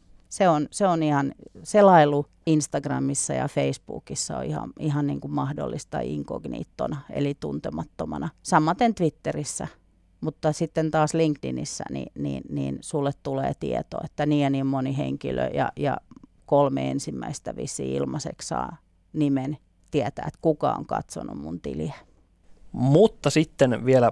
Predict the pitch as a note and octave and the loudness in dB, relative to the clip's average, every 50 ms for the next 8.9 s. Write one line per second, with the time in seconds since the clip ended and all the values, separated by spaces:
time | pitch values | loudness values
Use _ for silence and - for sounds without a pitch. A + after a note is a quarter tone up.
0 | - - - B2+ B2 B2+ A#2+ A#2 - - A#2+ A2+ A2 A2+ A#2 B2 G#2 - - - | 2 2 2 4 4 4 4 0 -2 -2 -2 0 2 2 2 2 0 -4 -6 -12
1 | - - - - - - - F#2+ A2+ A#2+ B2 C3 B2 - - C3+ B2+ - - C3 | -20 -20 -20 -20 -10 -4 -2 0 2 2 2 0 0 0 2 0 2 2 2 0
2 | B2+ C#3+ C3+ C3 A#2+ A2 - A2 - - - G2+ G#2 G2+ F#2+ - - - B2 A2+ | 2 4 4 4 2 2 0 -4 -4 -4 -4 -4 -4 -4 -4 -4 -2 -2 -2 -2
3 | - G#2 A2+ A2+ A#2+ - G#2+ - - G2+ - - A2 G#2+ F#2+ - - - - - | -2 -2 -2 0 0 0 0 -2 -2 -4 -4 -2 -2 -2 -2 -4 -8 -12 0 4
4 | G3 G3+ - G#3+ F#3 - - G#3+ G3 D#3 D3+ - - D3+ A#2 A2+ - - - - | 6 8 8 6 6 6 6 8 10 10 8 6 2 -2 -2 -2 -4 0 6 8
5 | C#3 D3+ D3+ - - - - - D#3 D#3+ F3 - - C#3+ B2+ A2 C3 C3+ - - | 8 8 8 6 2 -4 -4 2 4 4 4 4 4 4 4 6 6 4 4 2
6 | C3 D3+ C#3+ D3 D#3 D#3 D#3 D3+ D#3 C#3+ D3 C#3 - D#3 C#3+ C3+ C3 D3 C#3 - | 0 2 4 6 6 6 6 4 4 4 4 4 4 4 4 4 4 2 2 4
7 | - E3+ E3+ D#3 C3+ A#2+ A2+ G#2+ G#2+ G#2+ A2+ A2+ - - B2+ - - A#2+ C3+ B2+ | 6 8 8 8 8 6 4 0 -2 -4 -4 -4 -4 -4 -4 -4 -2 -2 0 2
8 | B2 A#2+ A2 - G#2+ F2+ - - E2+ - - G2 E2+ E2 D#2 D2+ D#2 C#2 | 2 2 2 0 -2 -4 -4 -6 -6 -4 -2 -2 -2 -4 -6 -6 -8 -8